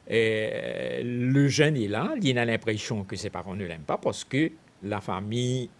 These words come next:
occupée avec les enfants de, du, du premier lit, de troisième lit et tout, et que les, les trouve les négligés. L'ambiance dans la famille, ça joue beaucoup aussi, où il y a des parents alcooliques, où il y a des parents drogués, où il y a, ben,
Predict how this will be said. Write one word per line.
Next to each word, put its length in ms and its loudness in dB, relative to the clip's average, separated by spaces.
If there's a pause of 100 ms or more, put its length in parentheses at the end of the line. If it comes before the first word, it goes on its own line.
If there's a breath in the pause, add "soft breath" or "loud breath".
(120)
occupée 500 2
avec 420 -4
les 280 -2
enfants 520 -4
de, 300 -4 (140)
du, 280 -10 (200)
du 120 -6
premier 380 -4
lit, 380 0
de 160 -2
troisième 400 -4
lit 360 -2 (380 loud breath)
et 160 -2
tout, 380 0
et 120 4
que 240 2 (280)
les, 800 -4
les 100 -2
trouve 340 -2
les 140 4
négligés. 540 2 (720 loud breath)
L'ambiance 640 8
dans 80 0
la 100 0
famille, 360 -2 (100)
ça 220 -6
joue 200 -6
beaucoup 400 -6
aussi, 280 -4 (260 loud breath)
où 140 4
il 80 0
y 40 8
a 80 6
des 100 2
parents 320 0
alcooliques, 800 2
où 140 -4
il 60 -2
y 40 0
a 60 -2
des 120 -6
parents 280 -8
drogués, 760 0
où 80 -4
il 60 -4
y 60 -4
a, 100 -8
ben, 160 -12